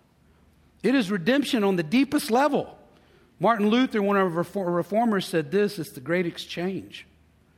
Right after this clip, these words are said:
We have sin, perversion, bitterness, anger, violence, self-righteousness, all these ugly, horrible things. Jesus has righteousness, perfection,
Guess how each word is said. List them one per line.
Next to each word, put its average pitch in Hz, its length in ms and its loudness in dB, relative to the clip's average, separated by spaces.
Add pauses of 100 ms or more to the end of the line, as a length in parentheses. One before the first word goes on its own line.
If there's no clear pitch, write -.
(260)
We 202 260 2
have 143 360 2
sin, 175 540 0 (280)
perversion, 156 720 -2 (180)
bitterness, 156 540 -2 (200)
anger, 147 480 -2 (200)
violence, 147 580 0
self-righteousness, 143 1000 -4
all 165 240 -4
these 131 260 -10 (100)
ugly, 202 380 -2
horrible 202 640 -4
things. 135 600 -10 (520)
Jesus 180 580 0
has 131 480 -4 (300)
righteousness, 156 800 -2 (160)
perfection, 147 800 -4